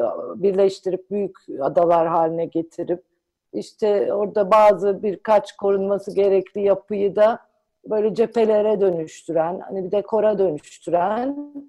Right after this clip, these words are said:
bir yaklaşım gördük. İşte Fener'de ve Balat'ta, e, bu yürümedi bu proje. Çünkü belki orada şeyi söylemeliyim,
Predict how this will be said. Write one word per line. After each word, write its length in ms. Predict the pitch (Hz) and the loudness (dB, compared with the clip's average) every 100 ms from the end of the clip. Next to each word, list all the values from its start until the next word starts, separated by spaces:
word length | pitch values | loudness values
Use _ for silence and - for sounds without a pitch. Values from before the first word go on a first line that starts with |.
| _ _ _ _ _ _ _ | _ _ _ _ _ _ _
bir 100 | 262 | 2
yaklaşım 680 | 262 247 - 269 254 269 226 | 4 4 2 4 4 2 2
gördük. 480 | 185 151 165 233 - | 2 0 -4 -8 -6
İşte 400 | - 190 - 240 | -10 -10 -2 -2
Fener'de 680 | - 247 262 262 262 - 254 | 2 0 2 2 2 4 4
ve 180 | 247 214 | 4 4
Balat'ta, 640 | 254 254 254 - 247 - _ _ _ | 4 4 2 0 0 -2 _ _ _
e, 260 | 226 233 233 | 0 2 0
bu 460 | - - 247 262 320 | -2 -4 0 2 2
yürümedi 600 | 233 262 285 240 175 185 | 2 2 2 2 0 0
bu 160 | 190 185 | -2 -2
proje. 360 | 196 196 285 - _ _ | -2 0 -2 -6 _ _
Çünkü 420 | - 262 247 269 | -10 -8 -6 -4
belki 420 | 226 247 254 254 254 | 2 4 4 0 0
orada 460 | 240 240 208 247 | 2 2 2 -2
şeyi 280 | 226 240 226 | 0 -4 -4
söylemeliyim, 920 | 233 220 214 226 226 208 208 240 294 | -2 -2 0 0 0 -2 -2 -4 -6